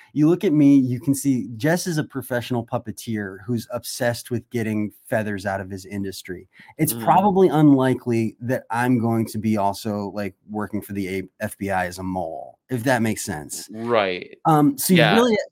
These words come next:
Speaker 1: and I'm not just, I'm, oh, I'm using myself and you, Sky,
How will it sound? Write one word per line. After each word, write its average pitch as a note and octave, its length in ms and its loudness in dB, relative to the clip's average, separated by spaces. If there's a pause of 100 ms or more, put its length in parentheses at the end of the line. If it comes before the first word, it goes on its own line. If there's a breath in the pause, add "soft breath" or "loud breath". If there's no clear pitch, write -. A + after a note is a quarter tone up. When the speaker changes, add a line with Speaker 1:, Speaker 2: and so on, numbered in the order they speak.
Speaker 1:
and F#3+ 160 6
I'm G3+ 80 8
not G#3+ 160 6
just, F#3+ 260 -2 (220)
I'm, F3+ 220 2
oh, G3+ 120 2
I'm G3 120 2
using G3 200 2
myself D#3+ 360 0
and F3 240 2
you, A3 140 4
Sky, G#2 420 -4